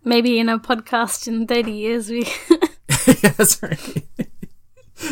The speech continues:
Speaker 2: In thirty years, we'll be talking about the new team that takes over development, I bet.
Speaker 1: <laughs>
Speaker 2: Yeah. Yeah, all right. Well, I think, uh, I think that's probably a good, uh, good place to end it. I'm gonna,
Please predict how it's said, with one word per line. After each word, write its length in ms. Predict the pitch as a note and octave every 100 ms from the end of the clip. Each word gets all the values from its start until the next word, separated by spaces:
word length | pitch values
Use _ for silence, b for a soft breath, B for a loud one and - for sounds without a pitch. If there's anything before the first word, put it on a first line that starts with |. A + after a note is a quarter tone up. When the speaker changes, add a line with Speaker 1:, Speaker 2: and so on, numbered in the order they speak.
| -
Speaker 2:
In 120 | F#3+ C#3+
thirty 260 | D3+ D3
years, 240 | C#3 C#3 C3+
we'll 80 | C3
be 80 |
talking 340 | C3+ C3 B2+ B2
about 220 | A#2 A2+
the 80 | A#2+
new 140 | B2
team 240 | A2+ B2 G#2+
that 120 | F#2+
takes 240 | A#2 -
over 220 | A2 G#2+
development, 500 | G#2 G#2 G#2 G2+ G2+
I 120 | G#2+ G#2
bet. 220 | A2 - _ _ - B D#3+ F#3+
Speaker 1:
<laughs> 340 | A#3+ F#4+ D#4+ B4 - B4+ - - - - - - - - - B B B B - - B B B2+ F#3+ B B B B -
Speaker 2:
Yeah. 260 | - C3+ - - - - - - - - - -
Yeah, 200 | F3 G3
all 80 | C#4
right. 220 | C4 B3+
Well, 160 | F#3+ A#3
I 140 | A#3+
think, 400 | A#3 C4 B3+ -
uh, 240 | G#3+ B3 G3+ B - -
I 40 | D3+
think 280 | - A3 -
that's 320 | E3 E3 E3
probably 440 | F#3+ E3 D#3+ D#3+
a 40 | D3
good, 300 | D3+ D3+ D3+
uh, 180 | C#3+ C#3 - -
good 140 | D3
place 200 | D#3+ D3
to 60 | C#3
end 120 | C#3
it. 120 | D3+ C#3+
I'm 140 | C#3+
gonna, 300 | F#3 F3 D#3+